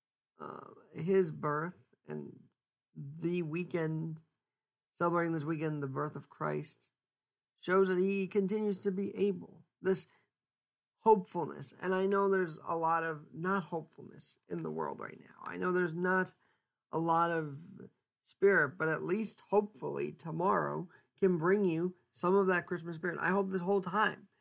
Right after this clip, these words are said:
seeing the city streets light up, seeing the windows, seeing the tree at Rockefeller Center, I hope all of it, if you've able to see it, or even your neighborhood lights,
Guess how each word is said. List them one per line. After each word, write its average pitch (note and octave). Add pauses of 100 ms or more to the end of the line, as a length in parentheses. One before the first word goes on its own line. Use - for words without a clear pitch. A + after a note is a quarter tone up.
(400)
seeing G3
the F#3
city F#3+
streets - (600)
light F#3
up, F#3
seeing F#3+
the G3+
windows, F3
seeing G3+
the G3+
tree F#3+
at D#3+
Rockefeller F3
Center, E3+
I D#3
hope F#3+ (800)
all G3
of D#3
it, B2+ (500)
if D#3+
you've D3+
able C#3+
to C3+ (100)
see -
it, - (160)
or A3+
even G#3
your A3
neighborhood F#3
lights, C#3+